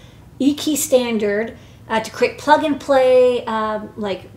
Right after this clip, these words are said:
brain modules, microcontrollers, uh, to add onto breakouts or dev boards. So you've got, uh, the Cepheid, you know, A I accelerator. You've got, um, SparkFun, looks like they've got their Bluetooth chipset.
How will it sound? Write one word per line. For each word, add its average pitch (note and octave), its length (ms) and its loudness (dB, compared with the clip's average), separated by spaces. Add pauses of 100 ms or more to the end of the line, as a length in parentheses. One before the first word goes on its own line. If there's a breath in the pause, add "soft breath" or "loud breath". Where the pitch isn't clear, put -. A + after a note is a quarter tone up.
(160)
brain A#3+ 580 0
modules, A3+ 560 0
microcontrollers, G#3+ 840 -2 (360 loud breath)
uh, G#3+ 220 -4
to - 200 -6
add A3+ 140 0
onto G#3+ 580 -2
breakouts G#3 520 -4
or G3+ 40 -6
dev G3 300 -2
boards. G#3 400 -4
So A3+ 160 -4
you've G3+ 260 -4
got, G3+ 320 -4 (360 loud breath)
uh, A3+ 100 6
the G#3 120 0
Cepheid, A3+ 840 -4
you G#3+ 120 -6
know, G3+ 120 -4
A A#3 140 -4
I A3 200 2
accelerator. A3+ 880 -2
You've G#3 280 -4
got, G#3 400 -2
um, G3 360 -6
SparkFun, A3 580 -6
looks G#3+ 220 -12
like G3+ 160 -12
they've G3+ 120 -8
got G3 240 -8
their G#3 220 -8
Bluetooth A#3 540 -6
chipset. A3+ 640 -4